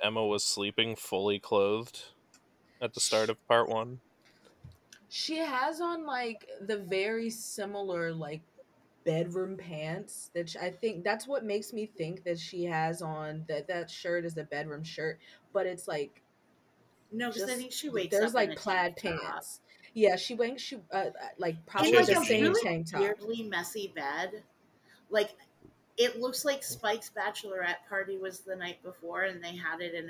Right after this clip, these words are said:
Speaker 3: Emma's bedroom. She wakes up with, like, a giant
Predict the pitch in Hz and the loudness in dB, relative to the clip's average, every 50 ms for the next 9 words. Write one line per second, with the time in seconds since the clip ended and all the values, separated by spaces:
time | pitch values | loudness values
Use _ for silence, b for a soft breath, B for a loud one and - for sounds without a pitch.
0 | - - 160 160 165 175 170 - - - 151 147 143 165 170 175 180 185 190 202 | -10 -10 -10 -10 -10 -12 -14 -14 -12 -8 -8 -8 -8 -8 -8 -8 -6 -8 -8 -12
1 | 214 220 - _ _ _ _ _ _ _ _ _ _ _ _ _ _ _ _ _ | -14 -16 -20 _ _ _ _ _ _ _ _ _ _ _ _ _ _ _ _ _
2 | _ _ _ _ _ _ - - - 247 226 220 208 214 - - 214 - 220 220 | _ _ _ _ _ _ -6 -6 -4 2 4 4 4 4 2 -2 -2 -2 -4 -4
3 | 208 220 208 - 196 185 - - 190 170 175 190 196 196 - | -6 -6 -6 -6 -8 -8 -6 -4 -2 0 0 -2 -2 -6 -8